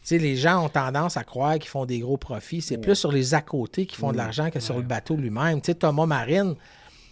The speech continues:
Speaker 1: ils ont des demandes, probablement, d'une quantité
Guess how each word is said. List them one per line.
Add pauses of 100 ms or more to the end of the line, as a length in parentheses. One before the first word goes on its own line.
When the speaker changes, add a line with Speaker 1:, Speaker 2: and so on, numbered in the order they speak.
(140)
Speaker 1:
ils
ont
des
demandes,
probablement,
d'une
quantité